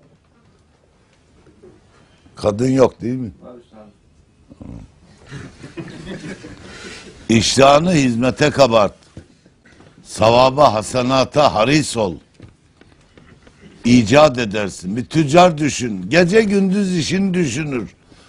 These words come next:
Speaker 1: "Ne yapsam da daha fazla para kazansam." Sen de "Ne yapsam da ahirette daha yüklü bir amel salihiyle gitsem?" diye düşüneceksin.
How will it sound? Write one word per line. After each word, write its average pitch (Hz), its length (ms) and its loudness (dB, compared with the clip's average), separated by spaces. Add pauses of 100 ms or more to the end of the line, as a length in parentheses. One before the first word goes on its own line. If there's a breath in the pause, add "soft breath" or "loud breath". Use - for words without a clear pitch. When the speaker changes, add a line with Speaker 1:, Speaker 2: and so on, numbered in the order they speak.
(180 soft breath)
Speaker 1:
"Ne 156 140 2
yapsam 185 440 4
da 170 140 -4
daha 165 180 4
fazla 147 340 -2
para 151 280 -2
kazansam." 117 600 -6 (580 soft breath)
Sen 202 300 2
de 196 180 2
"Ne 185 80 4
yapsam 208 560 4
da 185 160 6
ahirette 175 640 2
daha 170 240 6
yüklü 165 420 -6
bir 170 240 4
amel 156 360 -4
salihiyle 147 680 -2
gitsem?" 131 500 -6
diye 127 140 -6
düşüneceksin. 107 760 -12